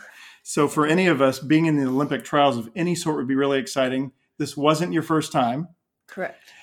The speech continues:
Speaker 1: And so we want to hear about that, but let's first go back to the beginning. Tell us about where you came from and what your growing up years were like.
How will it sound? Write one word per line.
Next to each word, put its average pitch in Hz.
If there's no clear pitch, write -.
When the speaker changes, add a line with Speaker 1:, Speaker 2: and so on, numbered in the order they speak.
Speaker 1:
And 135
so 143
we 147
want 147
to 131
hear 180
about 135
that, 127
but 135
let's 202
first 196
go 165
back 143
to 165
the 143
beginning. 139
Tell 190
us 226
about 143
where 151
you 185
came 156
from 156
and 127
what 127
your 127
growing 131
up 127
years 110
were 104
like. 104